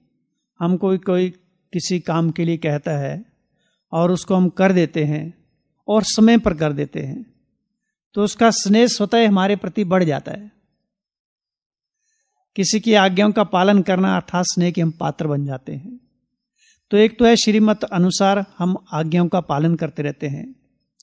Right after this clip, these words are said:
दूसरा, परमात्म स्नेह महसूस करने के लिए,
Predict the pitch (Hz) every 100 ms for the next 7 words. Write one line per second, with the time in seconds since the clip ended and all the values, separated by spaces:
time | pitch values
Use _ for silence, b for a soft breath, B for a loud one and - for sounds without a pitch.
0 | _ b b b b b 180 214 208 233
1 | 240 254 - _ 185 175 196 202 226 220
2 | - 196 202 208 - _ _ _ _ _
3 | _ _ - 170 180 - 254 247 - 175
4 | 175 170 185 175 175 180